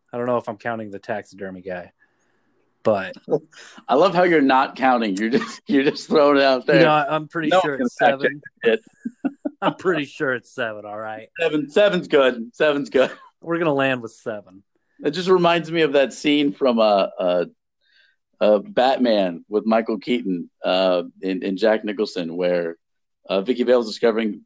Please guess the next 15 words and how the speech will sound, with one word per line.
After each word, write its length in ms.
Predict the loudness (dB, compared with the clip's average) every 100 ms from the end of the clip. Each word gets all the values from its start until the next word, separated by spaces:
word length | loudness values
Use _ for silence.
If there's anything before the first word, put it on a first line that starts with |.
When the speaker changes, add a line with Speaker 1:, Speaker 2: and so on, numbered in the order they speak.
| _
Speaker 2:
Bruce 260 | -6 -6 -2
Wayne 240 | -2 0
is 140 | -4
him 360 | -4 -2 -2 -4
in, 320 | -6 -6 -8 -12 _ _
in 200 | -8 -6
Wayne 220 | -4 -4
Manor. 380 | -2 -2 -4 -6 _ _ _ _ _ _
Alfred 380 | -2 -2 -2 -4
comes 240 | 0 -2 0
in 120 | -4
and 120 | -4
says, 360 | -4 -6 -6 -2
"Uh, 300 | 2 2 0 -4 _
sir, 480 | -6 0 2 2